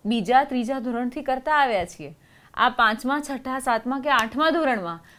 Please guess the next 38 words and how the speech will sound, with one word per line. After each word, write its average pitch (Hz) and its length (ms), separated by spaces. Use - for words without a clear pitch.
અમને 277 240
સરવાળો 302 480
ક્યાંથી 285 340
કામમાં 392 400
આવવાનો? 165 400
પણ 285 360
not 240 380
only 370 260
સાતમા, 262 540
આઠમા 262 360
કે 285 120
પાંચમા 240 460
ધોરણ 254 240
કે 262 100
છઠ્ઠા 254 320
ધોરણવાળાની 220 600
વાત 175 180
છે, 254 420
કોઈ 269 180
પણ 359 280
ઉંમરના 285 460
વ્યક્તિને 202 760
આજનું 262 600
આ 254 40
સેશન 240 480
કામમાં 170 420
આવશે, 135 420
આજનો 233 360
આ 240 80
પિરિયડ, 240 500
આજની 220 360
આ 233 100
વાતચીત 240 640
કામમાં 151 420
આવશે. 135 280
અને 254 260
એ 262 40
કેમ? 285 340